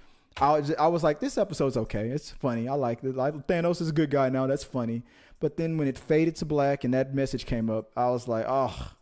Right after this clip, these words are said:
it, it, it, it beat me up. I couldn't even, I couldn't, I, I couldn't even muster the strength to get up on and do a review of it.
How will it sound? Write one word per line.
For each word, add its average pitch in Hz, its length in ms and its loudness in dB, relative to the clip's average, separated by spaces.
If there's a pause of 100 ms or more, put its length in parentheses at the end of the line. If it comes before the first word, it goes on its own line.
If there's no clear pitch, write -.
(220)
it, 165 180 2
it, 196 160 2
it, 156 360 -2
it 123 440 -4
beat 165 180 0
me 151 140 -2
up. 170 180 2
I 123 100 0
couldn't 156 260 -2
even, 135 340 -2 (320)
I 135 60 -4
couldn't, 156 260 0
I, 135 280 4
I - 20 2
couldn't 160 200 0
even 147 140 -2
muster 147 240 0
the 135 80 -2
strength 147 280 -4
to 135 40 -6
get 139 140 -2
up 139 120 -2
on 131 260 -2
and 127 140 -2
do 135 140 0
a 127 40 0
review 120 360 0
of 101 140 -2
it. 101 100 -14